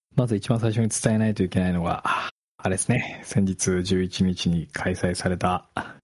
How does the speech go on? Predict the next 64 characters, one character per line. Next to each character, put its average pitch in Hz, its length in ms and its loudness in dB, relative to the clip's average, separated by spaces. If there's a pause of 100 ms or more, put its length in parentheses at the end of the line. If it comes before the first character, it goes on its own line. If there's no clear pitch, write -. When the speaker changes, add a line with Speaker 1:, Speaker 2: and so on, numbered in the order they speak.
Speaker 1:
ジ 98 120 2
ェ 95 100 2
イ 101 60 4
シ 110 80 2
ー 92 180 2
エ 87 40 -2
ル 85 360 -2
プ - 160 -2
ロ 92 180 2
ロ 95 180 0
ー - 20 0
ド 98 60 0
レ 98 100 2
ー 95 60 -2
ス 85 340 -4 (440)
第 98 200 2
四 101 180 4
戦 110 380 2
の 147 260 0
広 - 320 2
島 95 280 0 (100)
ク - 80 2
リ 104 100 4
テ 110 100 2
リ 110 120 2
ウ 110 40 2
ム 107 100 4
に 101 120 2
お 95 140 0
い 98 80 -2
て、 160 340 0 (1080)
先 123 160 4
日 117 260 0
ゲ 127 140 0
ス - 80 -8
ト 120 80 4
に 90 120 2
出 90 140 0
て 92 100 0
い 87 80 -2
た 87 120 0
だ 85 100 0
い 87 80 -2
た 82 160 0
ス - 100 -4
パ - 120 -2
ー 92 80 0
ク - 160 -2
ル 90 80 0
オ 87 60 0
イ 87 60 -2
タ - 180 -2
ー 87 80 0
レ 92 100 0
ー 90 40 0
シ - 160 -2
ン - 100 2
グ 95 100 -4
チ - 220 -2
ー 90 60 0
ム 95 100 2
の 127 180 2
澤 90 260 -2
田 82 240 -2